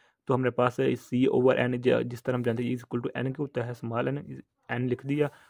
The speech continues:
तो हमारे पास ये आएंगे, यानी lambda N is equal to lambda over N। यहाँ जो हमारे पास ये एन है, ये हमारे पास रिफ्लेक्टिंग इंडेक्स है, जिस तरह मैंने ऊपर लिखा हुआ है। ओके, अब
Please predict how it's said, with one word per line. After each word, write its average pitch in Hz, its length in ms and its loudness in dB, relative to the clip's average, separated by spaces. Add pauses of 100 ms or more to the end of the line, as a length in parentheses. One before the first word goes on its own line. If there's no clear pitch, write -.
(140)
तो 127 60 -2
हमारे 123 160 2
पास 120 260 -2
ये 113 140 0
आएंगे, 107 180 -6
यानी 127 360 0 (360)
lambda 123 420 4
N 135 180 -2
is 127 80 -6
equal 131 240 4
to 127 140 2
lambda 120 320 2
over 143 200 0 (100)
N। 101 240 -6 (340)
यहाँ 123 240 4
जो 131 120 4
हमारे 127 140 2
पास 123 240 -2
ये 123 260 -2 (100)
एन 127 160 0
है, 127 60 -2
ये 131 60 2
हमारे 123 160 2
पास 127 100 4
रिफ्लेक्टिंग 120 580 -4
इंडेक्स 104 440 -8
है, - 60 -14 (240)
जिस - 100 -20
तरह 120 160 -4
मैंने 117 180 -6
ऊपर 107 200 -6
लिखा 104 260 -10
हुआ 98 180 -10
है। 95 80 -18 (280)
ओके, 147 240 2 (320)
अब 131 160 4